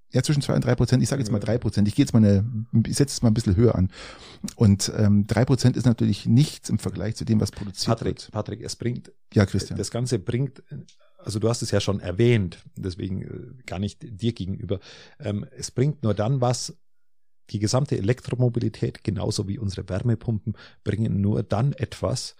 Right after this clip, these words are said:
Speaker 2: wenn unsere Energieversorgung mit erneuern-,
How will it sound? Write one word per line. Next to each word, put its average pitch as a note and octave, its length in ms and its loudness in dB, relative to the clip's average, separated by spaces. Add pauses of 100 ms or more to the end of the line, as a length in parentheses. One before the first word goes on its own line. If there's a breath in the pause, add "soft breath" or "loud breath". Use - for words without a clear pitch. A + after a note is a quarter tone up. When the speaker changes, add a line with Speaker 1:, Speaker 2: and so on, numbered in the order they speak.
(320 soft breath)
Speaker 2:
wenn A2+ 420 -2 (380)
unsere C3 520 0 (800)
Energieversorgung B2+ 2250 -4 (400)
mit - 300 -2
erneuern-, G#2+ 480 -2